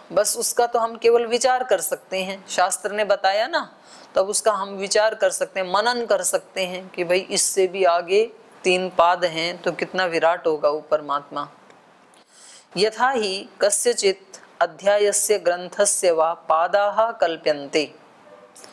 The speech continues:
जैसे किसी अध्याय के, जैसे हम यही पढ़ रहे हैं वेदांत दर्शन ही, तो इसमें एक अध्याय के चार पाद की कल्पना की है ना,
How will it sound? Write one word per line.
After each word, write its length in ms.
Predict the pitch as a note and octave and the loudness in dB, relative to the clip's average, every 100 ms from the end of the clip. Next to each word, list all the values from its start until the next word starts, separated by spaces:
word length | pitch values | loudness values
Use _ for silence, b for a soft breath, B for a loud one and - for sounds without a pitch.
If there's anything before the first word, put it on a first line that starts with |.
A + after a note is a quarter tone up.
| B B B B - | B B B B -2
जैसे 280 | F#3+ F#3 A3+ | 0 2 -2
किसी 340 | G#3 F#3+ A#3 | -2 -2 0
अध्याय 400 | F#3 F3 E3 F3+ | 0 0 0 0
के, 100 | F#3 F#3 | 0 0
जैसे 240 | G3 G#3 | 0 0
हम 180 | F#3 F#3+ | -4 0
यही 160 | G#3 G#3+ | 0 2
पढ़ 220 | F#3 F#3 | 0 0
रहे 360 | E3+ D3+ D#3 | 0 -2 -4
हैं 220 | D#3 D3+ - - - - | -8 -10 -12 -20 -20 -20
वेदांत 480 | - E3 E3 E3+ E3+ | -2 0 2 -2 -4
दर्शन 440 | D#3+ E3 - F3 E3 | 0 0 0 -8 -8
ही, 200 | D#3+ E3 - B B B | -10 -12 -14 B B B
तो 60 | F3 | 0
इसमें 280 | F3 F#3+ F#3+ | 0 0 -2
एक 280 | G3+ G3+ | 0 2
अध्याय 300 | F#3 D#3+ F3 F3+ | 0 2 -2 0
के 140 | G3+ | -2
चार 320 | G3 F#3+ F#3+ - | 0 0 0 0
पाद 300 | F#3+ F#3+ F#3 | -2 -2 -4
की 100 | G3+ | -2
कल्पना 380 | G3+ G3 G3 G#3 | 0 0 -2 -6
की 220 | G3 G#3 | -4 -4
है 140 | G3+ C#4 | -4 -2
ना, 140 | - | -6